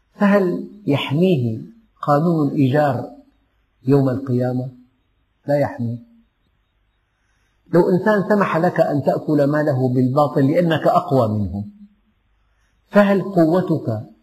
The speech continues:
تحميك من حساب الله يوم القيامة؟ إذن الإنسان إذا اعتمد على تشريع أرضي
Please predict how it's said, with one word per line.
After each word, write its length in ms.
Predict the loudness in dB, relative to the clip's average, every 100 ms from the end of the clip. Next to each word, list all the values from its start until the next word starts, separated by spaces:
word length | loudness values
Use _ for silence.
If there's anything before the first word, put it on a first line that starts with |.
| _ _ _ _ -4
تحميك 540 | -2 0 2 2 0 -4 -4 -14 -20 _ _ -4
من 140 | -4
حساب 440 | -2 -4 0 2 2
الله 260 | 0 0
يوم 320 | 2 0 0
القيامة؟ 600 | -4 -6 -4 -4 -4 -8 -12 _ _ _ _ _ _ _ _ _ _ -2
إذن 300 | 0 0 -2
الإنسان 460 | -4 -2 -2 0 -2
إذا 220 | 0 0
اعتمد 420 | 0 0 0 2
على 240 | 2 0 0
تشريع 540 | -2 2 0 2 2
أرضي 320 | 2 2 -2